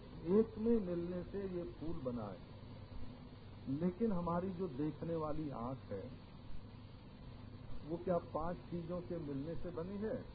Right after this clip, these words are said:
वो तो सिर्फ रूप देखती है, कान सिर्फ शब्द सुनता है, नाक सिर्फ गंध सूंघती है, जीभ सिर्फ स्वाद लेती है, नाक सिर्फ गंध सूंघती है। तो एक एक विषयों को ग्रहण करने के लिए जो एक एक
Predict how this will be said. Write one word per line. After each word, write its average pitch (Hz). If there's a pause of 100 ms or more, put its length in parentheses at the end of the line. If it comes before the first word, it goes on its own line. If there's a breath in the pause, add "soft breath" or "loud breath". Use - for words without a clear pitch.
(720)
वो 185
तो 226
सिर्फ 247
रूप 247 (100)
देखती 131
है, 117 (480)
कान 208
सिर्फ 214
शब्द 220
सुनता 156
है, 139 (680)
नाक 190
सिर्फ 208 (100)
गंध 220
सूंघती 156
है, 151 (540)
जीभ 226 (100)
सिर्फ 220
स्वाद 196
लेती 175
है, 151 (480)
नाक 202
सिर्फ 220
गंध 214
सूंघती 170
है। 156 (360)
तो 185
एक 208
एक 233
विषयों 202
को 202
ग्रहण 180
करने 185
के 180
लिए 185
जो 180
एक 175
एक 190